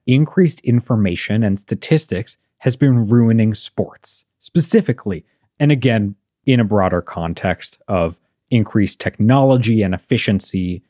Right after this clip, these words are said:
across the entire economy. But this started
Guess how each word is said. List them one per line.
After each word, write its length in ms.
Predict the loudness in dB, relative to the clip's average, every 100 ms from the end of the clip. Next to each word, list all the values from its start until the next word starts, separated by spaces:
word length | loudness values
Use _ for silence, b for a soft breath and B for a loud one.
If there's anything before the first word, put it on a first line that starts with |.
| _
across 500 | -6 -4 -2 -2 -4
the 160 | -6 -6
entire 520 | -6 -4 -4 -2 -4
economy. 540 | -8 -16 -16 -16 -18 -20 _ _
But 120 | 0 0
this 140 | 0
started 380 | 2 2 0